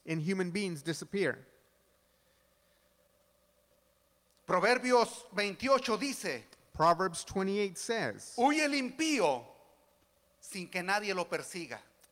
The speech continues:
Speaker 1: The unjust will flee without anyone chasing him.
Speaker 2: Le roba la paz al ser humano el pecado.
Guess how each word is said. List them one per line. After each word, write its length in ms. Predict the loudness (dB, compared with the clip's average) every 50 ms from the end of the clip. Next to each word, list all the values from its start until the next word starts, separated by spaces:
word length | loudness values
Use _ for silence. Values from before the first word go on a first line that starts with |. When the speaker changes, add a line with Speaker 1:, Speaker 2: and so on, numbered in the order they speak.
| _ _ _ _ _ _ _ _ _ _ _ _ _ _ -4
Speaker 1:
The 180 | 0 0 2
unjust 460 | 2 0 0 0 0 0 0 -2 -2 -2
will 120 | -2 -2
flee 360 | -2 -4 -6 -4 -4 -2 -2
without 360 | 0 0 0 2 2 2 2 0
anyone 360 | -2 -2 -2 -2 -2 -2 -4
chasing 440 | -4 -4 -4 -4 -4 -6 -8 -8 -6
him. 200 | -6 -6 -8 -4
Speaker 2:
Le 160 | -2 -2 -2 0
roba 300 | 0 0 2 2 2 2
la 120 | 2 0
paz 300 | 0 -2 -4 -4 -2 -4
al 140 | -4 -4 -4
ser 180 | -2 -4 -2 -2
humano 320 | -2 -2 -2 -2 -2 -4
el 80 | -6 -6
pecado. 500 | -6 -6 -4 -2 -2 -2 -2 -4 -8